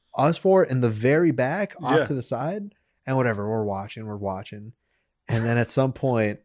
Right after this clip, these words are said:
Speaker 1: I just get slapped in the fucking face with the smell of processed meat. And then I hear the rap or two, and I look. This guy, <laughs>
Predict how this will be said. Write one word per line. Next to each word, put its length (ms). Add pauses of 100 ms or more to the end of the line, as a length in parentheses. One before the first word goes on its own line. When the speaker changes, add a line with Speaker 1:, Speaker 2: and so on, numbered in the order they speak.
(240)
Speaker 1:
I 140
just 220
get 440
slapped 680
in 120
the 120
fucking 540
face 440
with 240 (600)
the 100
smell 400
of 100
processed 500
meat. 240 (520)
And 160
then 80
I 80
hear 220
the 100
rap 280
or 40
two, 160
and 80
I 80
look. 460 (400)
This 320
guy, 540 (160)
<laughs> 260